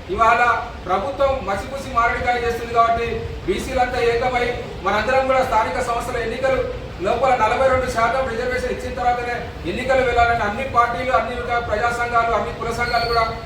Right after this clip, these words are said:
డిమాండ్ చేయాలని సందర్భంగా మనం చేస్తూ, అదేవిధంగా బీఆర్ఎస్ పార్టీ పరంగా కూడా మేము డిమాండ్ చేస్తా ఉన్నాం.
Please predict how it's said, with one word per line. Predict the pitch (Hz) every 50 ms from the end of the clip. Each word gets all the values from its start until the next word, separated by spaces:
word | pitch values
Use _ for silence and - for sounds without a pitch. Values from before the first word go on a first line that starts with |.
| - - 160
డిమాండ్ | 180 202 226 240 233 233 233
చేయాలని | 226 226 233 226 226 226
సందర్భంగా | 214 208 220 233 233 240 233 233 226
మనం | 226 226 233 233 233 233
చేస్తూ, | 240 - 254 262
అదేవిధంగా | 233 233 247 240 233 254 247 240 262 247 233 233 233 - - - - -
బీఆర్ఎస్ | 175 202 240 247 262 262 254 254 - 254
పార్టీ | 240 240 240 240
పరంగా | 233 240 233 233 233 233
కూడా | 233 233 233
మేము | 233 233 214 -
డిమాండ్ | 208 214 226 233 226 233
చేస్తా | 233 - - 226
ఉన్నాం. | 226 226 226 - 180 -